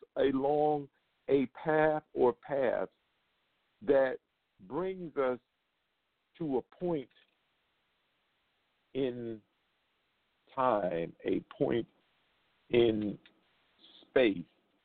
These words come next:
of where we would like to be. If we look at African Americans, we can say we're not where we want to be, we're not where we need to be, and oftentimes you'll hear them say,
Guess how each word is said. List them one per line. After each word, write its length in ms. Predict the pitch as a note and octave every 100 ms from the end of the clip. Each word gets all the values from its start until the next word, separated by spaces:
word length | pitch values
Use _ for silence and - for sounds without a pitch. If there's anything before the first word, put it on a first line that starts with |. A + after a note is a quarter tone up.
| -
of 120 | F#2+ -
where 260 | A#2+ A2 G#2+
we 420 | F#2+ G#2 G#2+ F#2 - - -
would 200 | G2 -
like 320 | G2 G#2+ A#2 - -
to 80 | A2
be. 320 | F#2 A2 D2+ _ _ _ - _ -
If 140 | E3+ E3
we 120 | D#3+
look 240 | F3+ -
at 200 | E3 C#3+ _ _ _ _ -
African 580 | E3 E3+ D#3 D3+ D3 C#3
Americans, 680 | D3 D#3+ C3 A2 F#2 E2 - _ _ -
we 160 | D#3
can 160 | D#3 C3+
say 140 | E3+ D#3+
we're 240 | D#3 E3
not 380 | D3+ E3+ E3 - -
where 180 | D#3 D#3
we 340 | C3+ C#3 A#2+ - _ _ _ _ _ _ _
want 300 | A2 D#3 D3 _ -
to 80 |
be, 260 | G#2 A2+ G#2+
we're 160 | G2 G#2
not 240 | A#2 A#2 A2+
where 160 | B2 A2
we 180 | G#2+ G#2
need 340 | C3 F#3 F#3 -
to 80 | A2+
be, 320 | F2 D2+ - _ _ _ _ _ _ _ _ _ _
and 140 | A#2+ B2+
oftentimes 680 | D#3 E3 D3+ D3 C#3+ C#3 A#2+
you'll 220 | C3 B2
hear 220 | C3 C3
them 160 | B2 A#2+
say, 180 | E3